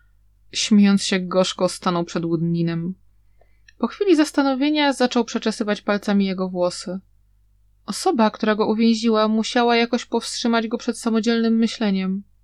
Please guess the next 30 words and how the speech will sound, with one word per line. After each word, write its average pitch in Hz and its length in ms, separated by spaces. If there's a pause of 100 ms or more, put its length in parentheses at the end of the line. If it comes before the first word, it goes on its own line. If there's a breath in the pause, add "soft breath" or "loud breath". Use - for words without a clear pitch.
(800)
By 202 180
słuchał 339 440
rozkazów 262 520
innych, 196 600
musiano 208 440
zniszczyć 214 460
jego 214 200
zdrowie 220 300
psychiczne 202 760
poprzez 202 360
wbicie 202 340
mu 214 100
czegoś 247 260
w 262 80
głowę. 196 360 (840)
Tak 277 120
jak 339 140
się 285 100
spodziewał, 214 600 (120)
po 196 100
chwili 208 360
wmacał 202 480
coś 185 220
twardego 190 540
na 180 120
punkcie - 420
akupunkturowym 185 760
po 185 120
prawej 175 260
stronie. 175 480